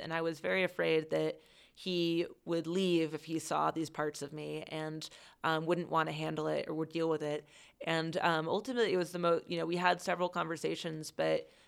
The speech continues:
he was able to approach it in a very logical way. He's a very, um, sort of level-headed person and does his research and says, "Here are some resources, here are some things we could try." Uh, and so he, he really did support me in that. And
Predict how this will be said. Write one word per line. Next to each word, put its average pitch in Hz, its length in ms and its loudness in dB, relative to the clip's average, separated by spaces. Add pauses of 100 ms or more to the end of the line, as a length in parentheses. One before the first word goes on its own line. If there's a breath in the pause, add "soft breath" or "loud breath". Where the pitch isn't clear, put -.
he 208 200 -4
was 196 120 2
able 180 220 4
to 175 140 2
approach 165 340 0
it 165 180 4
in 160 160 -2
a 160 40 -4
very 160 300 0
logical 156 540 0
way. 151 380 -2
He's 147 280 -8
a - 20 -10
very, 156 400 0
um, 156 520 -6 (600)
sort 180 180 -4
of 160 120 0
level-headed 156 560 2
person 156 460 -4
and 156 140 -6
does 156 240 0
his 156 220 -10
research 160 500 -2
and 156 140 -8
says, 156 300 -2
"Here 170 260 0
are 165 40 0
some 160 200 -10
resources, 156 800 -4 (240 loud breath)
here 170 180 -2
are 165 60 0
some 160 180 -8
things 160 260 -6
we 160 100 -4
could 151 120 -8
try." 160 500 -2 (400 loud breath)
Uh, 160 380 2
and 156 240 -2
so 160 180 0
he, 185 360 -6
he 202 100 -6
really 202 260 0
did 175 200 -2
support - 420 -4
me 160 120 -4
in 151 120 -6
that. 156 400 -2
And 160 380 -10